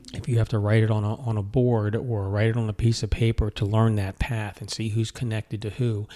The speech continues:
that's helpful, especially when you're in,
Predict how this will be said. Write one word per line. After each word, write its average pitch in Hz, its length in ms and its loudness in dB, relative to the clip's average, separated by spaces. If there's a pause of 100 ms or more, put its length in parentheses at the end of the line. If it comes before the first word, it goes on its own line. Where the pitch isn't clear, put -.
(400)
that's 117 460 -2 (340)
helpful, - 560 -2
especially - 420 2
when 117 200 4
you're 110 180 2
in, 107 160 0